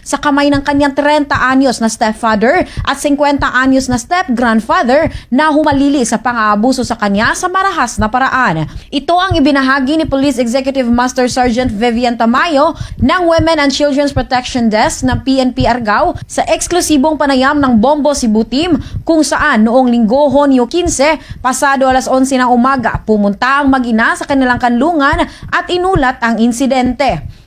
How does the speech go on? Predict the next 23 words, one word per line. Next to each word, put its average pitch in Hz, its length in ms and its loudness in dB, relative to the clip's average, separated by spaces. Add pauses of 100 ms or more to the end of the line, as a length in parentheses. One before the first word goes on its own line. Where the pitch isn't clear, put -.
Dagdag 247 480 0
pa 269 80 0
ni 262 160 0
Tamayo, 247 560 0 (240)
noong 269 320 0
araw 254 320 2
ding 233 240 4
yon, 285 400 0 (240)
ginahasa 277 800 0
ang 233 80 0
nuwebe 226 400 2
anyos, 277 560 0
kung 339 240 0
saan 262 400 -2 (240)
pinaluhod 294 560 0
ito 254 240 0
sa 240 240 0
harap 254 160 -2
ng 254 160 -4
kanyang 240 240 0
stepfather, 277 720 0 (240)
sa 302 80 -4
kapaulit 339 720 0